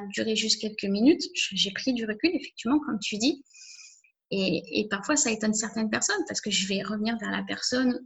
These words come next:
euh, avec une énergie de dingue, alors que deux heures avant, euh, j'étais, voilà, non, je me suis posée, j'ai pris la vague, je me suis posée, et après, euh, ben voilà,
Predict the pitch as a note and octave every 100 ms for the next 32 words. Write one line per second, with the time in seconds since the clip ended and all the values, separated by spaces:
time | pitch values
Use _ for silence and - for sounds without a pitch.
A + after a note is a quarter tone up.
0 | - A3 G3+ G3 G3 - - - - G3
1 | F#3+ G#3 - G3 - A3+ G#3 G#3+ A3 A3
2 | A3 G3+ G3 D4 D4+ G3+ G3 G3 G3+ F#3+
3 | F#3+ F3+ F#3 D#4 C4 - - - - -
4 | - - - - - - - _ _ _
5 | - - B2+ - - - C4 - F#3+ -
6 | E3 - F#3 G3 D#4 G#4+ - - G3 -
7 | G3+ F3+ B3+ D4 A3 - F3+ - G3 C4
8 | D4+ D4+ G#3 F#3+ F3 - C#4+ A#3 F3 E3+
9 | A#3 C#4+